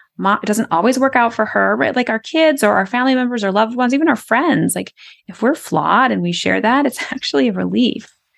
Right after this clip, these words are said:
'Cause who wants to be friends with someone who's absolutely perfect? I mean, it sounds exhausting, but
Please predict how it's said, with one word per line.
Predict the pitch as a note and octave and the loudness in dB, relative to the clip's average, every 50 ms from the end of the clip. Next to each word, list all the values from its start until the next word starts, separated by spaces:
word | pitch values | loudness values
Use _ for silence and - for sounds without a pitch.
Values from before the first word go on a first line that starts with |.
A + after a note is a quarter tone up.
| _ - | _ -8
'Cause | - A3+ | -4 -2
who | - D4+ | 2 2
wants | D#4 E4 E4 - | 2 2 0 -2
to | - | -2
be | C4+ A#3+ | -2 0
friends | - A3+ A3 G3+ | 0 0 0 0
with | G#3 G#3 | 0 0
someone | G#3 F#3+ F#3+ F3+ | 0 0 2 0
who's | F3 F3 - - | 0 -2 -2 -2
absolutely | F3 F3+ F#3+ - - F#3+ - - | -2 -2 -2 -2 -4 -4 -4 -6
perfect? | - - - - - - - - - - _ _ | -6 -4 -4 -6 -4 -4 -6 -8 -8 -8 _ _
I | - | -8
mean, | F3+ F3 | -6 -6
it | F3 | -2
sounds | - G#3+ G#3 F#3+ F3+ | -2 0 0 0 -2
exhausting, | F3 - - - - - - - - B1 B1 - G3 - _ - - - - - - - - - - - | -4 -6 -6 -8 -8 -8 -10 -10 -10 -8 -8 -8 -10 -12 _ -20 -20 -20 -20 -20 -20 -20 -20 -20 -10 -4
but | A3 B3+ A#3+ A3 - - - | 0 2 2 4 2 0 -2